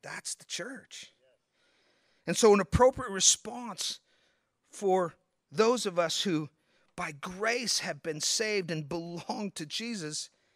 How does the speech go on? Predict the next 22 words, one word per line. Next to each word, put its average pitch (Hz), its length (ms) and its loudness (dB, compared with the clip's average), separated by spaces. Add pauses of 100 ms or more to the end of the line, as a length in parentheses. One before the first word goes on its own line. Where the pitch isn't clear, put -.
(840)
I 143 60 -10
think 262 360 -2
is - 360 -6 (1300)
this 190 160 0
question. - 460 -6 (640)
What 160 100 -8
kind 202 180 -2
of 175 60 -6
friend 170 200 -4
am 160 120 -8
I? 117 160 -8 (3000)
Are - 60 2
you 170 180 12
this 226 220 8
kind 226 300 0
of 202 80 -4
friend - 420 -6 (1400)
that 143 100 -14
we've 180 200 -8
talked - 320 -2
about 123 280 -2
here? 110 260 -16